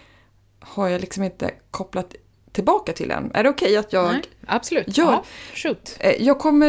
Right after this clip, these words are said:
Speaker 1: jag kan inte liksom riktigt återge ordagrant formuleringen, för den, det var så riktigt tungvrickare.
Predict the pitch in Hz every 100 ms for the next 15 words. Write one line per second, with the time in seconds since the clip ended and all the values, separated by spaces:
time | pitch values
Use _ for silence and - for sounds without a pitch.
0 | 269 269 294 311 - 262 254 - 240 269
1 | - - - 269 - _ - - - 254
2 | 254 208 - 202 214 214 214 196 185 185
3 | 180 180 - 208 214 226 247 180 160 180
4 | 202 196 196 180 208 208 208 208 180 -
5 | 226 175 - 226 262 - - -